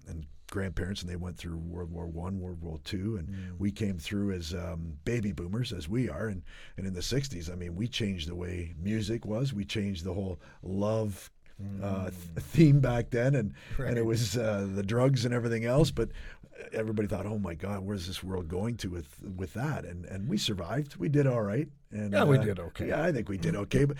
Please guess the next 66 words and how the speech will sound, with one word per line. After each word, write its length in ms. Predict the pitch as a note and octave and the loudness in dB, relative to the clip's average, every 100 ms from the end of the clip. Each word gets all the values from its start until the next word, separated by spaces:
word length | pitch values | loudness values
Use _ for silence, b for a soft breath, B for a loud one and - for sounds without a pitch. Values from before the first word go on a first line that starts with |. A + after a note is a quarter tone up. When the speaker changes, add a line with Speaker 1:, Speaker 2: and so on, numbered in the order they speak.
| B | B
Speaker 1:
so 100 | - A3 | 8 8
I 40 | |
think, 280 | B3 A#3 G3+ | 8 6 6
uh, 200 | D3 C3+ | 6 6
our 120 | B2 | 4
younger 300 | B2 C3+ C3 | 6 6 6
generation 480 | G#2+ B2 A2+ A#2 G#2 | 4 2 2 0 0
is 60 | G2 | -2
gonna 100 | F#2+ | -4
be 100 | F2 | -6
fine. 360 | F#2+ E3+ E3+ B2 | 0 0 2 0
But 100 | G#2+ | 0
I 60 | A2 | -2
think 160 | A2 | -2
in 80 | G#2 | -6
the 60 | F2+ | -4
same 220 | C3+ C3 | -4 -2
breath, 200 | F#2+ F#2 | -4 -6
we 80 | G#2 | -2
do 120 | A#2 | 0
need 160 | B2 G2 | 0 -2
to 40 | |
talk 300 | E2 A#2+ C3+ | -4 -2 -2
about, 240 | C#3 D#2+ E2+ B B B - | -4 -8 -10 B B B -8
you 100 | G#2+ | -6
know, 80 | F2+ | -4
some 200 | - G2 | -4 -6
of 60 | F#2 | -6
the 60 | |
things 260 | D#2+ F#2 E2 | -8 -8 -6
that 120 | E2 | -8
are 40 | E2 | -6
going 260 | E2 D#2+ | -6 -6
on 180 | F2+ G2+ | -6 -6
out 160 | F#2 - | -8 -8
there 180 | D#2+ | -8
and 580 | F2 F#2+ F2 E2 E2+ D2+ | -8 -8 -10 -8 -8 -8
what 140 | F2 F2+ | -8 -6
they 80 | |
have 160 | F2+ F2 | -4 -4
access 400 | E2+ G#2 D#2+ D2+ | -6 -8 -10 -12
to. 100 | - - - | -12 -14 -4
Speaker 2:
There's 200 | C#3 D3 | 2 4
probably 320 | C#3 D3 B2+ A#2+ | 8 8 8 4
the 120 | G2+ | 2
biggest 440 | F#2+ A#2 A#2 A2 | 6 6 6 0
statement 360 | - A#2 A#2 A2+ | 0 -2 0 0
right 200 | A2 G2+ | 0 2
there, 200 | A#2+ G#2+ | 2 2
Mike. 240 | G2 C3+ C3+ - - | 2 0 -2 -10 -4
Talk. 380 | A2 A2+ - - - - - | -2 -2 -6 -16 -20 -6 4
Speaker 1:
Yeah. 260 | C3 C#3 - | 8 8 6
Speaker 2:
We 100 | C3 | 4
gotta 160 | D#3+ B2+ | 4 8
Speaker 1:
Oh. 40 | |
Speaker 2:
talk. 280 | D3 F#3+ G2+ - b b b - | 6 6 4 -4 b b b -8
Speaker 1:
Holy 300 | B2 B2+ F2 | -4 -2 -2
Speaker 2:
'Cause 340 | D2 - C3 G#2+ | -6 -2 0 0
we 100 | A2+ | 0
Speaker 1:
smokes. 40 | |
Speaker 2:
don't 220 | A2+ G2 | -2 -4
talk. 160 | - A2 | -8 -2
Speaker 1:
No, 120 | C#3+ | 0
we 140 | C#3 G2+ | 0 -2
don't. 280 | A#2 C#3+ - A2+ | -4 -6 -8 -4
Speaker 2:
Um, 420 | A2 G2+ G2 | -2 -2 -4